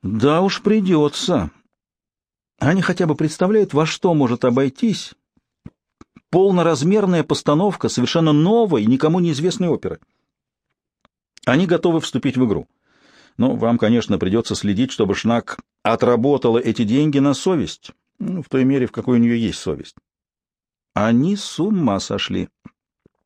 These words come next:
Но я не намерен перечить чужой щедрости. Раз уж так легли карты, Шнак понадобится руководство на высочайшем возможном уровне, авторитетнейший музыковед, композитор не из последних, дирижер,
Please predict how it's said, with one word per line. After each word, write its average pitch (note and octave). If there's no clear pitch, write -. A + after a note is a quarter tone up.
Но G3
я G3+
не G3+
намерен D3
перечить A2+
чужой G#2+
щедрости. E3
Раз A2
уж -
так D3+
легли A2+
карты, D#3
Шнак D#3
понадобится C3+
руководство B2+
на B2
высочайшем C#3+
возможном B2
уровне, F#2+
авторитетнейший C3+
музыковед, B2
композитор C3+
не D3
из C#3
последних, C#3
дирижер, D3+